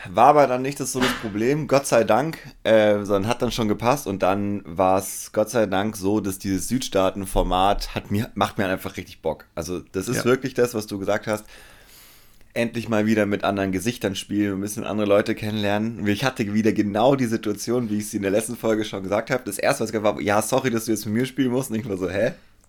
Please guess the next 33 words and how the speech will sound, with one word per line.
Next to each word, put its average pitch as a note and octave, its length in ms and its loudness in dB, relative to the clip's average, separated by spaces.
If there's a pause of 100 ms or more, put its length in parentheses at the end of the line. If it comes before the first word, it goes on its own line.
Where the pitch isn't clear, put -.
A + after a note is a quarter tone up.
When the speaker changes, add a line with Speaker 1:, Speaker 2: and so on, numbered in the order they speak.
Speaker 2:
<laughs> B2 80 -2 (800)
Speaker 1:
Mega G#2+ 300 6
geil, G#2 340 2
dass G2 160 -6
wir G#2+ 100 2
zusammen G#2 300 0
spielen G2 260 -4
können. G#2+ 260 -2
Und G2 120 -8
zwar G2+ 220 2
hier, A#2 460 0
äh, G2+ 240 6
schöne A#2 280 0
Grüße, A#2 300 0
Jody. C3 600 2 (720)
Ähm, G#2 580 4 (140)
ha-, - 160 -2
ich - 140 -4
hab A2 140 0
deswegen G2 500 4
mit F2+ 140 -4
ihm E2+ 140 -6
gespielt, G2+ 520 -6 (260)
weil G2 260 0
er G2+ 160 2
an - 200 -4
einer B2 300 0
Bahn F#2+ 560 -2 (340)
hat - 200 -10
er - 240 -4
eine G#2 140 -2
dreizehn G2+ 480 -2
gespielt. C#2+ 420 -12